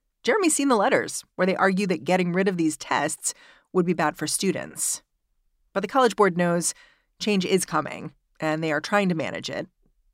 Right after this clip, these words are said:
In truth, they have been trying to manage change for a while now,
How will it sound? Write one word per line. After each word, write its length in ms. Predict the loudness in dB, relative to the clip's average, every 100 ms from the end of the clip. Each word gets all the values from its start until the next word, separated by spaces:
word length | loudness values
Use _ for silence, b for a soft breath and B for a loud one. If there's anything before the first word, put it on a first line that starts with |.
| _
In 80 | -4
truth, 280 | 2 2 0 0
they 120 | 2
have 140 | 2 0
been 160 | -2
trying 260 | 0 0 2
to 60 |
manage 320 | 0 -2 -4 -6
change 480 | -6 -4 -6 -8 -8
for 160 | -4 -2
a 100 | 0
while 280 | 0 2 0
now, 360 | -2 -6 -6